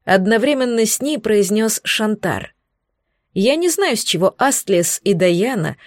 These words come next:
решили, что Хейвен кинется причинять мне вред, но они с уверенностью на лицах заявили, что Мойра желает мне смерти», — ведь я унизил ее. По их словам,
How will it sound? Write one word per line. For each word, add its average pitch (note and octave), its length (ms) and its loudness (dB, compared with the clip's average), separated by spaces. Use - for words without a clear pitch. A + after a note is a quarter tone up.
решили, A#3+ 480 2
что A#3+ 220 -2
Хейвен A3 460 -2
кинется B3+ 460 -6
причинять A3 640 -2
мне G#3+ 180 0
вред, F#3+ 400 0
но G3+ 120 2
они D4 200 0
с - 140 -4
уверенностью C#4 600 0
на A3 120 0
лицах A#3 360 -2
заявили, G3+ 680 0
что - 300 0
Мойра A#3+ 440 0
желает A3 380 0
мне A#3 160 -4
смерти», — - 600 -4
ведь E3+ 220 -2
я F3+ 200 2
унизил A3 460 0
ее. D3+ 440 -2
По A#3 140 4
их D4+ 140 2
словам, C4+ 680 -2